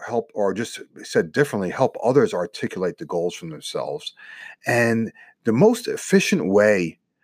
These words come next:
or effective way you can coach others is to start by meeting them where they are, not where you are.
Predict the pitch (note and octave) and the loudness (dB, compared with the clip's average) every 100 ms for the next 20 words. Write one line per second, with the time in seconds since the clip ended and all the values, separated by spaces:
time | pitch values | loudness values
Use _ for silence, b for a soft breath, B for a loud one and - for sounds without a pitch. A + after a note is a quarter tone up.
0 | _ A#2 G#2+ - D#3+ - A2 E2+ F2 E2 | _ 0 0 2 2 2 -2 2 2 2
1 | E2 _ _ F#2 G#2+ G#2 - D3 B2 G#2+ | -2 _ _ -6 -4 -4 2 2 2 2
2 | A#2 G2 D#2+ - - b b b - B2 | 2 0 -2 -6 -16 b b b -4 -2
3 | A#2 - - A#2+ - D3+ D3 D3+ G#2+ F#2+ | -2 -6 -6 -6 -2 2 2 2 0 0
4 | G2+ C3 C#3+ A#2+ A2 G#2+ F#2 D#2+ E2+ D#2 | 2 2 4 4 2 4 2 4 2 2
5 | C#2+ C#2 - _ _ - F#2 E2 F2 D#2+ | 0 -4 -8 _ _ -4 -2 0 0 0
6 | D2+ B1+ - | 0 0 -4